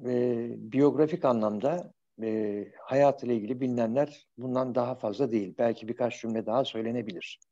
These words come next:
Ama onu meşhur ve popüler kılan, e, öncelikle şiirleri, çünkü Aşık Yunus'un şiirleri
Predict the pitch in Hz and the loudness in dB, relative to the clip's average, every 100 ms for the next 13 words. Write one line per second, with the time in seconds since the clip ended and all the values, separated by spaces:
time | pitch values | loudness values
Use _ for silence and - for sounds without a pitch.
0 | - - - _ _ _ _ 131 151 170 | -20 -20 -20 _ _ _ _ 2 6 8
1 | 165 170 160 147 147 - 170 143 151 151 | 6 4 2 0 0 0 0 2 0 -2
2 | - 127 143 147 151 147 - 107 120 196 | -8 -6 2 6 6 4 0 -2 -2 -4
3 | - _ - 113 110 107 110 101 - _ | -8 _ -8 -4 -2 -2 -4 -6 -10 _
4 | _ _ _ _ _ _ _ _ 139 147 | _ _ _ _ _ _ _ _ 2 4
5 | 151 147 139 139 131 127 127 - - - | 6 4 4 2 6 6 6 0 -20 -14
6 | - - 127 127 120 123 110 143 - _ | -10 -2 4 4 6 4 4 2 0 _
7 | _ _ _ _ _ _ _ - 160 151 | _ _ _ _ _ _ _ -6 -4 -2
8 | - 143 143 131 - _ - 127 123 143 | 0 2 2 -2 -8 _ 2 2 2 -4
9 | 135 120 123 117 - 135 131 123 107 135 | -6 -6 -4 -6 -4 2 4 4 4 2